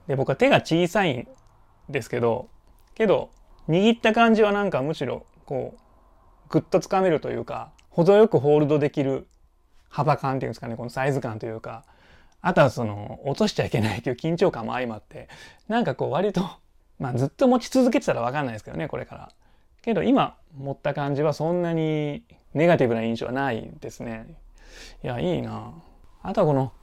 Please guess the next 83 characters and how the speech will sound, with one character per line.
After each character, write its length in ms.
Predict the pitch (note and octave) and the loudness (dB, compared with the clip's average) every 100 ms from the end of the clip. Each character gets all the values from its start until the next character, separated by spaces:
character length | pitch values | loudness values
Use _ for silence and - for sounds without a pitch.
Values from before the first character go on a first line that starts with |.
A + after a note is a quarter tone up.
| - | -6
色 300 | D3+ F3 C#4+ | 2 4 4
が 160 | E4+ C#4+ | 2 0
綺 140 | - | 4
麗 120 | G3+ | 4
じ 60 | E3+ | 4
ゃ 60 | C#3+ | 2
な 80 | |
い 40 | B2+ | -2
で 60 | |
す 80 | A#2+ | -6
か。 180 | C#3 - - - | -12 -16 -20 -10
ま 60 | D#3 | -2
あ 20 | |
こ 80 | D3+ | 0
の 60 | C#3+ | 0
室 220 | - A#3 | 2 4
内 440 | G#3+ C#3+ B2 A#2+ | 6 4 2 0
だ 120 | B2+ | -4
と 120 | B2+ A#2+ | -4 -4
ち 80 | |
ょ 40 | C3+ | -6
っ 40 | |
と、 240 | - - - _ _ _ _ _ _ _ _ | -6 -10 -10 _ _ _ _ _ _ _ _
シ 240 | - D#3 | -6 0
エ 60 | F3 | 4
ラ 120 | G#3 | 4
ブ 80 | G3 | 6
ル 120 | F#3+ | 6
ー 20 | |
っ 20 | |
て 100 | - | 4
言 80 | A#2+ | -2
う 20 | A#2+ | -4
け 80 | |
ど 80 | C#3 | -8
本 160 | C3+ D3+ | -8 -6
当 60 | |
に 100 | D3 | -4
ブ 120 | C3 C3+ | -2 2
ル 100 | G#3 | 2
ー 40 | |
な 100 | F#3+ | 2
の 120 | B2 | -2
っ 40 | A#2+ | -6
て 140 | C3+ | -10
い 60 | B2+ | -10
う 240 | - - _ _ _ _ - | -10 -14 _ _ _ _ -8
感 220 | C#3 C#3 | -4 -4
じ 80 | C#3+ | -2
か 120 | C3 | -4
も 180 | A2+ - - - | -6 -10 -20 -18
し 180 | - | -6
れ 140 | C3+ D3+ | -2 0
な 120 | D#3 | 0
い 60 | A#2+ | -2
ん 20 | |
で 80 | - | -6
す 80 | |
け 100 | - | -10
ど、 360 | B2+ B2 A#2+ - _ _ _ _ _ _ - | -8 -8 -8 -14 _ _ _ _ _ _ -2
な 120 | B3 | -2
ん 40 | |
か、 240 | A#3 B2+ - - - - _ - - _ _ | 0 -2 -6 -20 -20 -20 _ -20 -20 _ _
い 140 | A3+ F#3 | 0 0
い 20 | |
っ 40 | |
す 160 | - - | 0 -4
よ 80 | B2 | -4
ね。 240 | B2+ B2 - _ _ - - - | -4 -6 -16 _ _ -20 -18 -6
う 40 | |
ん。 320 | C3+ A2+ D3 - - - | -4 -4 -8 -20 -20 -10
で、 80 | C#3+ | -6
こ 100 | C3+ | -4
の 80 | B2+ | -6
ス 100 | - | -2
テ 160 | D4+ | 2
ン 60 | D#4+ | 6
レ 100 | F3 | 6
ス 80 | D3+ | 4
の 120 | C3+ | 0
部 140 | C3+ | 0
分 220 | C3+ B2 C3+ | 0 -2 -2
も、 260 | E3 A#2+ | -4 -6